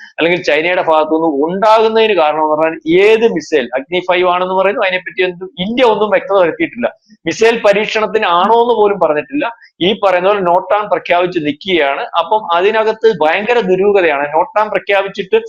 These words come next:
ഞാൻ ആദ്യം പറഞ്ഞതുപോലെ ഈ ഓരോ ദിവസവും നോട്ടാം, ഉം, ഉം, ദിവസമല്ല, ഒരു ദിവസം പ്രഖ്യാപിച്ചതിന് ശേഷം പെട്ടെന്ന് തന്നെ പിറ്റേന്ന് മാറ്റുന്നു, അതിനുശേഷം വീണ്ടും മാറ്റുന്നു. അപ്പം ഈ, ഈ മിസൈൽ ഇപ്പൊ അവർക്ക് അറിയേണ്ടത് ഏത് മിസൈലാണ്, ഇതിന്റെ കാര്യശേഷി എത്രത്തോളം ഉണ്ട്, ഇതിന്റെ ദൂരപരിധി എത്രത്തോളം ഉണ്ട്.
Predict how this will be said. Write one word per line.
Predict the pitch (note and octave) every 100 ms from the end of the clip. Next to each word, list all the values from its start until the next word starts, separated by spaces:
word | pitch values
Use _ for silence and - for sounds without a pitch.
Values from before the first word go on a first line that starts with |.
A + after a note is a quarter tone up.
| - - - E3
ഞാൻ | F3 F3+
ആദ്യം | G3+ C#4 B3+
പറഞ്ഞതുപോലെ | G3 F3 E3+ E3+ E3+
ഈ | D#3+
ഓരോ | E3+ F#3+ A#3
ദിവസവും | A3 F#3+ G3 F#3
നോട്ടാം, | E3+ F3+ G3+ F#3
ഉം, | C#3+ C#3+ C#3+
ഉം, | C#3+ C#3 C#3
ദിവസമല്ല, | D#3+ F#3 A3 G3
ഒരു | E3+ F3
ദിവസം | G3 G3 F#3+
പ്രഖ്യാപിച്ചതിന് | E3+ F#3 F#3 F#3 F#3+
ശേഷം | F#3+ F3+ G#3+ F#3+
പെട്ടെന്ന് | D#3+ - G3 G3
തന്നെ | F#3
പിറ്റേന്ന് | E3+ D3+ F#3 F3+
മാറ്റുന്നു, | D#3+ D#3+ E3 F#3+
അതിനുശേഷം | F3+ D#3+ F3+ F3 F3+ D#3+
വീണ്ടും | E3 E3+ F#3
മാറ്റുന്നു. | D#3+ D#3+ G#3
അപ്പം | A3 - A3 - - _ _ - E3+ _ -
ഈ, | F3 G#3
ഈ | E3 B2 D3+ D3 D3
മിസൈൽ | D3+ D#3 A#3+ F#3+
ഇപ്പൊ | E3
അവർക്ക് | E3+ F#3+ F#3+
അറിയേണ്ടത് | F3 G#3 G#3+ F#3
ഏത് | F3+ G3 G3
മിസൈലാണ്, | F3+ F#3 E3 C#3+ A#2 - _ -
ഇതിന്റെ | D#3+ G3 G#3 E3+
കാര്യശേഷി | E3+ G#3 G#3 G#3+ F#3+
എത്രത്തോളം | F#3+ F#3 E3 F3 E3
ഉണ്ട്, | B2+ A#2
ഇതിന്റെ | F3+ G#3
ദൂരപരിധി | G3+ D#3+ F#3+ G#3 G#3+ G#3 G#3
എത്രത്തോളം | E3+ E3+ E3 E3 D3
ഉണ്ട്. | A#2+